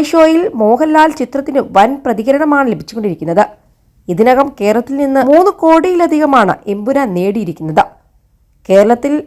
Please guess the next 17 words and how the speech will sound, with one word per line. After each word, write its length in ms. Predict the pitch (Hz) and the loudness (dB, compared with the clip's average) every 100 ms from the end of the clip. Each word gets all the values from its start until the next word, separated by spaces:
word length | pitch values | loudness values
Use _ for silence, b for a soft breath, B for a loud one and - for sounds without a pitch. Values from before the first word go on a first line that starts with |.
| _ | _
ട്രാക്ക് 380 | - 196 220 285 294 | 0 2 2 -2 -6
ചെയ്ത 220 | 294 285 - _ _ _ _ _ _ _ | -4 -2 -4 _ _ _ _ _ _ _
ആയിരത്തി 360 | 185 226 285 302 294 | 2 2 2 -2 -2
മുന്നൂറ്റി 340 | 285 302 285 247 | -2 -2 0 -2
എൺപത്തിരണ്ട് 500 | 254 302 320 302 302 - | -2 -4 -4 -2 -4 0
ഷോകളിൽ 400 | 247 254 285 294 | 2 2 2 0
നിന്നാണ് 300 | 277 247 180 - - | 0 0 -2 -6 -20
ഇത്രയും 420 | _ 254 269 277 - | _ -4 -4 -6 -8
എമ്പുരാൻ 340 | 180 190 202 170 - | -8 -4 -4 -4 -6
നേടിയിരിക്കുന്നത്. 580 | 156 151 156 160 180 208 - _ _ _ 185 | -4 -2 -4 -4 -2 -2 -4 _ _ _ 0
ലൂസിഫറിന്റെ 600 | 196 240 294 294 320 302 285 | 2 2 0 0 -2 0 0
രണ്ടാം 320 | 240 262 294 302 | 0 2 2 0
ഭാഗമാണ് 460 | 294 294 285 202 - 175 | 0 0 0 0 -4 -6
എമ്പുരാൻ. 320 | 156 202 226 - _ _ _ - | -2 0 0 -4 _ _ _ -12
സംവിധായകൻ 600 | 175 185 226 233 240 277 - | -4 2 4 4 2 -4 -8
പൃഥ്വിരാജാണ് 680 | 185 240 262 277 294 285 294 226 | -10 -4 -2 -2 -2 -4 -6 -6
എന്നതാണ് 420 | 247 269 247 | -4 -2 0